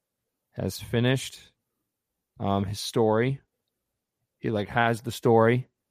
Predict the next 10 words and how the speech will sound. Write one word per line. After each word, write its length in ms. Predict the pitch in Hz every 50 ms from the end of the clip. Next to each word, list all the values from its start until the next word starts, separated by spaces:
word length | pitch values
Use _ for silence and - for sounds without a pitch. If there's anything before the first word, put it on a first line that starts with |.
| _ _ _
for 280 | _ - - 113 107 107
his 200 | 101 101 101 98
upcoming 420 | 110 101 - - - 113 104 101 92
film. 560 | - - _ - 110 110 113 113 110 110 104 _ _ _ _ _ _ _ _ _ _ _ _ _ _
How 120 | - 139
do 80 | 151 185
you 60 | 190
feel 220 | - - 165 160 139
about 260 | 107 95 85 - -
that? 180 | - 82 80